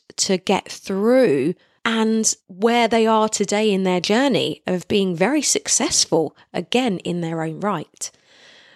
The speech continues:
But everyone I interview is someone that has value to you and to me from listening to their story. That is what it's about. That is why I started.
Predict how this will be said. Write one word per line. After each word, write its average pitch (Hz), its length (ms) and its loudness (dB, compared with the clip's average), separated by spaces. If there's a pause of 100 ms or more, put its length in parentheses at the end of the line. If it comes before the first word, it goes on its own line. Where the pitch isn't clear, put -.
(120)
But - 220 0
everyone 240 560 2
I 214 120 2
interview 160 760 -2 (2500)
is 202 140 2
someone 175 720 0 (640)
that 202 160 0
has 180 460 -2
value 170 760 -2 (240)
to - 160 0
you 180 540 2 (340)
and 185 220 0
to - 140 0
me 185 440 0
from 175 260 -8
listening 170 540 -2
to - 140 -8
their 156 160 -2
story. 175 560 -2 (320)
That 240 260 2 (140)
is 160 180 -2
what 175 180 2
it's - 220 0
about. 170 600 -6 (640)
That 185 440 0
is 170 200 -4
why 170 260 -2
I 165 60 0
started. 196 800 -4